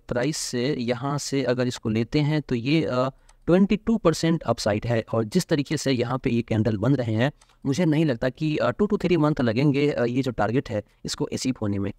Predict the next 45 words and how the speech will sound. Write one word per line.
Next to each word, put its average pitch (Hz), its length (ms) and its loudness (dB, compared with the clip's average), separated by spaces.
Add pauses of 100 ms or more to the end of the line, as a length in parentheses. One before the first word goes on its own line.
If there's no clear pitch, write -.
(120)
अगला 233 240 8
स्टॉक 214 280 2
है 208 120 2
Tech - 280 0
Mahindra। 143 300 2
अगर 165 340 4
आप 151 80 2
देखोगे, 165 440 0
तो - 120 -2
यहाँ 139 240 -2
पे 156 140 0
भी, 165 280 -2
अ, 143 60 2
सारे 226 480 4
जितने 196 300 2
भी 208 120 4
आईटी 147 260 2
के 180 120 2
स्टॉक - 300 0
है 113 80 0
ना, 135 140 2
सब 135 300 -4
में, 180 220 4
अ, 127 100 -2
सेम 226 360 6
तरीके 147 300 0
का 139 100 0
चार्ट 117 220 -2
पैटर्न 113 260 -2
बना 117 260 -2
है। 151 280 -2 (300)
स्टॉक - 260 -4
को 117 80 -4
नीचे 120 240 0
लाया 156 180 2
गया, 156 360 0
उसके 127 300 -4
बाद 123 260 2
से, 147 360 0
अ, 120 200 0
यहाँ 117 400 -2
पे 123 100 0
नीचे 113 260 0
लाया 151 220 2
गया, 135 280 0